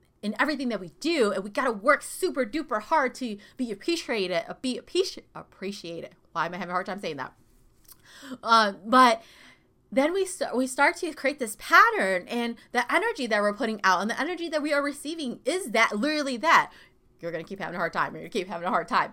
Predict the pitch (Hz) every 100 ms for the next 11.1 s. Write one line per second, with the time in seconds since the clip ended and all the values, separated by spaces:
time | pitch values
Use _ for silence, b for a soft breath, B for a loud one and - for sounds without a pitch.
0 | B B B 226 220 208 220 190 233 277
1 | 247 233 196 - 240 214 208 196 208 190
2 | 190 185 170 208 208 160 - - 180 190
3 | 254 277 294 262 214 196 185 233 240 -
4 | 233 269 254 240 302 185 190 202 B B
5 | 269 - 220 214 202 196 262 302 285 262
6 | 233 233 233 - 208 - 311 311 269 269
7 | 233 214 226 - 185 - 202 254 - -
8 | 180 254 339 320 320 - 254 285 - 214
9 | 302 208 202 196 B B B - 254 240
10 | 226 214 208 214 - 254 254 202 165 156
11 | 151